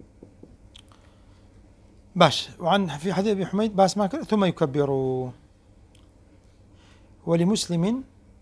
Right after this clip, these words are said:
أو يدي قوت فيه علة، إشارة ما بين ده هنا حيث كي يكم، وفيه علة، ولا، ولو علة. ولما باس كده هيز علة كي تداني، باس إمامي أوزاعي وغيره ويدا كان. باس كده دلين نخير وارد بو، السماعي تدا بو، هيز علة تداني برام حديثك.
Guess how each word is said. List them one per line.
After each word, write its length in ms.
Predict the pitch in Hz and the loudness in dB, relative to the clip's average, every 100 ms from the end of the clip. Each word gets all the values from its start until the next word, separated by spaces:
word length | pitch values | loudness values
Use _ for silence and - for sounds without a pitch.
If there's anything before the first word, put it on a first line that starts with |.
| - - 208 | -20 -6 -2
أو 220 | 202 226 | 4 6
يدي 180 | 233 247 | 6 4
قوت 260 | 233 226 | 4 2
فيه 320 | 185 247 247 | 4 6 6
علة، 320 | 202 226 269 220 | 6 8 8 6
إشارة 280 | 240 247 | 2 4
ما 140 | 240 254 | 4 2
بين 260 | 247 269 | 4 2
ده 80 | 254 | 4
هنا 180 | 233 269 | 4 4
حيث 180 | 196 190 | 4 4
كي 160 | 202 202 | 6 4
يكم، 260 | 185 277 302 - _ - | 4 -2 -2 -18 _ -6
وفيه 320 | 185 220 214 | 0 4 6
علة، 480 | 196 196 180 226 262 - - - - _ _ _ _ - - | 6 6 6 2 0 -8 -20 -20 -20 _ _ _ _ -20 2
ولا، 180 | 202 240 | 6 8
ولو 300 | 226 254 226 | 10 10 8
علة. 460 | 214 208 170 151 - _ _ - | 6 4 4 -2 -6 _ _ -8
ولما 200 | 220 294 | -2 2
باس 260 | 262 247 247 | 4 4 2
كده 220 | 247 220 | 4 4
هيز 160 | 226 | 4
علة 180 | 226 220 | 2 2
كي 220 | 214 220 | 2 0
تداني، 400 | 202 208 220 202 | 2 4 4 4
باس 220 | 185 196 202 | 4 4 2
إمامي 340 | 202 202 202 | -2 0 -2
أوزاعي 360 | 180 180 190 202 | -2 0 2 2
وغيره 260 | 190 185 | 0 0
ويدا 200 | 185 165 | 0 -2
كان. 220 | 160 233 - - - - - - - - | 0 -2 -4 -20 -20 -20 -20 -20 -18 -2
باس 200 | 185 - | -2 2
كده 160 | 196 | 2
دلين 260 | 170 185 196 | 2 0 0
نخير 260 | 175 180 170 | -2 -2 2
وارد 300 | 165 175 170 | 4 2 0
بو، 280 | 208 220 214 - - | 0 0 -4 -14 -8
السماعي 460 | - 170 185 180 | -2 0 2 0
تدا 300 | - 196 196 | 2 2 4
بو، 300 | 185 220 240 - - _ - - | 4 2 0 -6 -20 _ -20 -8
هيز 180 | 208 180 | -8 -4
علة 220 | 170 208 | 0 0
تداني 380 | 185 175 165 156 | 2 2 2 0
برام 180 | 147 120 | -2 -6
حديثك. 420 | 143 135 135 | -10 -12 -14